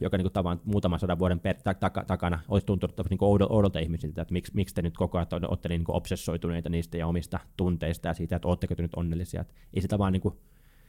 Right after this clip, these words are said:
ei se välttämättä olisi ollut niinku kiinnostava ky-, tai niinku relevantti kysymys monen mielestä, että on, ootko sä onnellinen vai et. Ja me itse asiassa jut-, sit niinku, ja tää on niinku tää historiallinen tapa, niinku, että länsimaissa mu-, jo-, jokunen sata vuotta sitten ihmiset oli huomattavasti vähemmän kiinnostuneita siitä.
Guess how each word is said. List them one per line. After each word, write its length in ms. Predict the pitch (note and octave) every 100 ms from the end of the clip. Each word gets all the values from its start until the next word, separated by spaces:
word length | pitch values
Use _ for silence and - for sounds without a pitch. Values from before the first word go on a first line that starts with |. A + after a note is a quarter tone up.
| -
ei 60 | A2+
se 60 |
välttämättä 300 | A2 A#2+ A2+
olisi 120 | A2+
ollut 60 | B2
niinku 120 | A2+ A2
kiinnostava 400 | C3 A2 A#2 G2+
ky-, 100 | -
tai 100 | A#2
niinku 120 | A#2
relevantti 380 | C3+ B2+ G2+ -
kysymys 340 | B2+ G#2+ F2+
monen 200 | F#2+ F#2
mielestä, 280 | F2+ E2+ F2
että 120 | -
on, 120 | F#2+ -
ootko 240 | G#2 -
sä 100 | F#2
onnellinen 360 | F#2+ F2+ E2+ E2
vai 180 | E2+ F2+
et. 200 | - - - - - _ _ -
Ja 60 |
me 60 | G2+
itse 80 | G#2
asiassa 220 | B2 - -
jut-, 40 |
sit 140 | B2
niinku, 140 | A#2+ A2+ - -
ja 80 | G#2+
tää 80 | B2
on 40 |
niinku 100 | A2+
tää 100 | A2
historiallinen 420 | B2 B2+ A#2+ G2 E2+
tapa, 160 | F2+
niinku, 120 | F2 F2
että 120 | A#2
länsimaissa 460 | A2+ G#2 F#2+ F#2 G2
mu-, 140 | G2+
jo-, 100 | G#2+ G2
jokunen 260 | G#2 G#2
sata 200 | F#2+ F#2
vuotta 220 | F#2 F#2 -
sitten 280 | F#2+ -
ihmiset 220 | F#2 F2+ F#2+
oli 60 |
huomattavasti 340 | F#2 F#2 - G2+
vähemmän 260 | F#2+ F2+
kiinnostuneita 480 | F2+ F#2+ F2+ - F#2
siitä. 220 | F#2 F2+